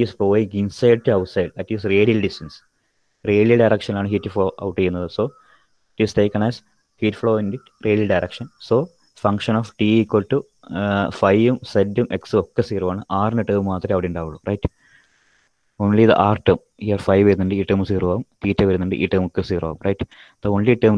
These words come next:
remaining here it is, is ആർ സ്ക്വയർ ടേം മാത്രമേ ഉണ്ടാവുള്ളൂ. And third condition is no heat generation, ക്യു ജിന്റെ ടേം also zero. നമ്മൾ ഇക്വേഷൻ just എഴുതുന്നത് മാത്രമേ ഉള്ളൂ, ഒക്കെ സീറോ ആവുന്നുണ്ട്. രണ്ട് കേസിലും R-ിന്റെ ടേം എന്താണോ അത് മാത്രമേ ബാക്കിയാവുന്നുള്ളൂ,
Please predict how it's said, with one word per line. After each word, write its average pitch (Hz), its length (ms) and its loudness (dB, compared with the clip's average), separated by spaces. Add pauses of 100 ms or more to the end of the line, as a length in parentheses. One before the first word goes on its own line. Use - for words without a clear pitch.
remaining 98 380 0
here 95 160 -2
it - 140 -6
is, 135 100 -4 (1080)
is 113 100 -2 (580)
ആർ 107 120 2
സ്ക്വയർ 110 240 0
ടേം 98 200 0
മാത്രമേ 95 220 -2
ഉണ്ടാവുള്ളൂ. 92 360 -4 (340)
And 107 220 2
third 123 240 6
condition 95 400 2
is 143 80 -2 (720)
no 113 60 4 (200)
heat 110 240 2
generation, 85 360 -6 (200)
ക്യു 107 240 -4
ജിന്റെ 107 280 -2
ടേം 92 140 -6 (100)
also 90 180 -12 (100)
zero. - 140 -14 (680)
നമ്മൾ 92 180 -8
ഇക്വേഷൻ 113 380 -4
just 104 160 -8
എഴുതുന്നത് 104 260 -2
മാത്രമേ 92 260 -6
ഉള്ളൂ, 90 140 -10
ഒക്കെ - 180 -4
സീറോ 98 300 -2
ആവുന്നുണ്ട്. 80 280 -6 (400)
രണ്ട് 98 180 0
കേസിലും 107 280 2
R-ിന്റെ 110 360 2
ടേം 107 220 2
എന്താണോ 101 200 -4
അത് 101 100 -2
മാത്രമേ 101 380 0
ബാക്കിയാവുന്നുള്ളൂ, 90 520 -4